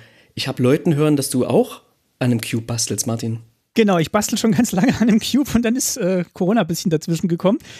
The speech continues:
Speaker 2: Ich hatte ja am Eingang schon gesagt, ähm,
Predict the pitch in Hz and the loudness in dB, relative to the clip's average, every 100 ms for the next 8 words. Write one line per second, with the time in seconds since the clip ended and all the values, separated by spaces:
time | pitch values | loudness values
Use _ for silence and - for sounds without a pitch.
0 | - - - 196 165 175 196 190 175 185 | -20 -2 0 2 2 2 2 2 0 -2
1 | - 175 170 165 185 - - _ 240 156 | 0 0 2 2 0 -2 -18 _ -2 0
2 | 160 165 170 | 2 2 0